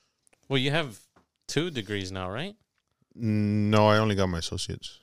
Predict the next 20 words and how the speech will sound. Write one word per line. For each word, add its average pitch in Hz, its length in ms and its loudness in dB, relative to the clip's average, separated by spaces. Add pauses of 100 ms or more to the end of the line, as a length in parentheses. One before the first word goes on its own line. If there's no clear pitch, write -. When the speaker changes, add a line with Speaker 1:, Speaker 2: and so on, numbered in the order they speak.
(140)
Speaker 1:
Oh, 87 300 -4
okay. 85 300 -10 (1700)
Speaker 2:
Yeah. 50 360 -6 (1800)
Speaker 1:
That's 151 220 -2
crazy. 113 680 -2
You 123 100 -4
just 156 200 -2
put 131 180 -2
up 131 160 -4
with 113 160 -6
it 113 80 -6
the 107 100 -6
whole, 110 260 -6
like, 101 220 -2
did 110 140 -8
you 123 60 -6
find 151 220 2
it 113 100 -2
easy 165 300 -2
then? 214 220 -4